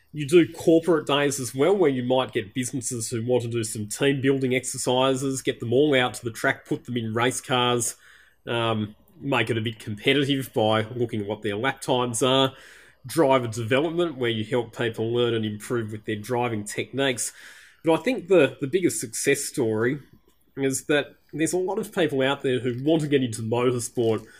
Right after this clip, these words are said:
but don't really understand how to get started or what the right pathways are to get into the sport. And not only that, but they don't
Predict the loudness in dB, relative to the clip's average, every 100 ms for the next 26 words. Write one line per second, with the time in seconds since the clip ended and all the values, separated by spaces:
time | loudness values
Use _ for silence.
0 | -20 -12 -6 -4 -6 -4 2 4 4 2
1 | 0 -4 0 0 0 -2 -2 2 2 0
2 | -2 -4 -4 0 0 2 2 0 0 0
3 | -2 -4 -6 -2 -2 -4 -6 0 0 0
4 | -2 -2 -2 -2 -2 -2 -4 -4 -4 -6
5 | -10 -10 -6 -2 -2 -4 -10 _ _ _
6 | _ _ -4 0 2 2 2 0 0 -2
7 | -6 -6 -4 -2 -2